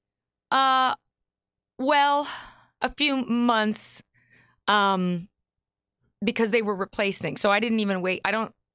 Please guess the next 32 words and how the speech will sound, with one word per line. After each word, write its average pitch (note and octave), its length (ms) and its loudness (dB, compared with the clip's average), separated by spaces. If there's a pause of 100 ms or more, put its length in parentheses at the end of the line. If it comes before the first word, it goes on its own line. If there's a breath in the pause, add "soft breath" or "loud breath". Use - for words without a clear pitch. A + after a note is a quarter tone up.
I, G#3 220 -4
I A3 60 -2
don't, C#4+ 160 -2
I'm B3+ 60 0
not C4+ 160 0
even A#3 160 0
sure G#3 200 -2
I F3+ 80 2
waited F3 320 -2
for E3+ 80 -4
the E3+ 100 -4
next E3 260 -6
pilot - 300 -6
season. D#3 460 -12 (480 soft breath)
I G3 80 -4
think G#3+ 240 -4
it's - 180 -8
possible E3 580 -4
that D#3 320 -4
I, D3+ 340 -2
um, D3+ 440 -6 (440)
they E3+ 180 -2
did F3 200 -6
a E3 60 -4
replacement D#3 640 -4
in, D3+ 220 -6 (100)
in, D3+ 320 -6 (200)
in D#3+ 140 -6
June D#3 480 -2
for D3+ 240 -10
the D3 120 -8
July. D3+ 600 -6